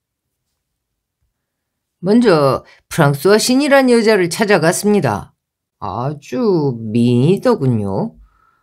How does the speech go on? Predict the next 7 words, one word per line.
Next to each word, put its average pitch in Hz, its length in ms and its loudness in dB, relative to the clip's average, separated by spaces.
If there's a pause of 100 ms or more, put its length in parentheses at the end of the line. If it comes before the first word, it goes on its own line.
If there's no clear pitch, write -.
(380)
에스에스 277 540 -2
김이 254 300 -2
피살됐다는 214 680 2
얘기를 208 340 2
했더니 165 720 -2 (440)
얼굴이 170 440 -2
창백해지면서 151 1200 -2